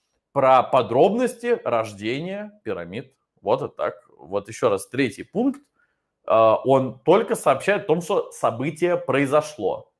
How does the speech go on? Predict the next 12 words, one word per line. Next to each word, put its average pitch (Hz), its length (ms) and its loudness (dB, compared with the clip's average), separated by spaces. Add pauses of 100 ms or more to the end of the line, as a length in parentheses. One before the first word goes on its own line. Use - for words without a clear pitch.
Только 143 360 4
об 107 120 0
этом. - 360 -6 (1700)
О 127 120 2
том, 170 200 2
что 156 220 2
пирамиды 151 440 2
были 139 200 0
построены, 185 680 4
знает 147 320 -4
любой 110 280 -6
человек. 87 480 -8